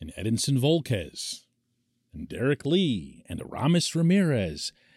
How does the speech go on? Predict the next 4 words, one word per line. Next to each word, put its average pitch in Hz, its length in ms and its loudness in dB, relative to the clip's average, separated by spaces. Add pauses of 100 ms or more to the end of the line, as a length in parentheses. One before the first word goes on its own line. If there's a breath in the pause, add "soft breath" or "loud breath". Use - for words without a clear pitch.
(200 soft breath)
and - 160 -8
Justin 143 440 2
Morneau. 160 600 4 (460 soft breath)
These 208 840 2